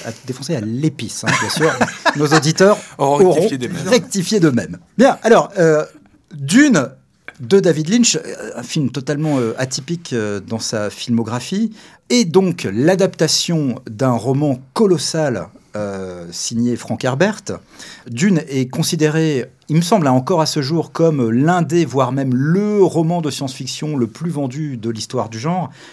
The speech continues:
Speaker 1: avec, euh, douze millions, euh, d'exemplaires. Ce roman de Frank Herbert, euh, a remporté également, euh, le prix Hugo et le prix Nebula en mille neuf cent soixante-six. Ce sont les deux prix les plus prestigieux de la science-fiction.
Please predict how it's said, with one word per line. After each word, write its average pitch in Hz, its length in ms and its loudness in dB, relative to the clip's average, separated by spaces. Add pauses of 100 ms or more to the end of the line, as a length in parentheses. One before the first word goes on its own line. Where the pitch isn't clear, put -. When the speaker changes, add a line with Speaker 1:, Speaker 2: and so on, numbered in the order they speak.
(120)
Speaker 1:
avec, 131 360 -4
euh, 113 320 0
douze 127 300 -6
millions, 135 440 0
euh, 107 140 -4
d'exemplaires. 123 680 -4 (400)
Ce - 160 -2
roman 190 380 2
de 135 120 -2
Frank 135 240 -4
Herbert, 135 400 -2
euh, 107 180 -6
a 117 120 0
remporté 123 460 -4
également, 131 520 2
euh, 101 260 -4
le 110 140 0
prix 131 320 -6
Hugo 170 460 4
et 131 100 2
le 123 100 2
prix 127 200 -4
Nebula 147 520 2
en 143 120 -2
mille 113 100 2
neuf 113 100 0
cent 120 120 -8
soixante-six. 139 580 -6
Ce - 80 -4
sont 135 160 -2
les 123 100 4
deux 135 160 4
prix 170 200 -4
les 135 100 -2
plus 240 460 2
prestigieux 139 600 -4
de 117 100 0
la 107 80 -4
science-fiction. 196 580 -2